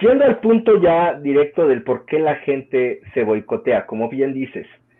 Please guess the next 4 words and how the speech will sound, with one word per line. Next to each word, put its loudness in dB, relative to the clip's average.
picotea 2
entre 0
comidas. 0
Eh, 0